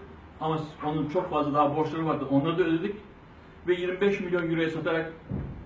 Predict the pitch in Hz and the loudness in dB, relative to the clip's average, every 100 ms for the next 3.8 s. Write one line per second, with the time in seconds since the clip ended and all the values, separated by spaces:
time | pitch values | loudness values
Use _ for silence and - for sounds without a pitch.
0 | - - 175 165 160 139 - 180 170 156 | -16 0 2 4 2 0 -2 2 2 2
1 | 143 135 - - 147 147 147 147 143 151 | -4 -8 -10 -6 -2 0 0 0 -2 -2
2 | 147 180 180 - 151 156 143 143 139 139 | 2 2 0 -6 -4 0 2 0 -2 -4
3 | 147 160 160 170 180 180 185 196 | -2 -2 -2 2 4 4 0 -4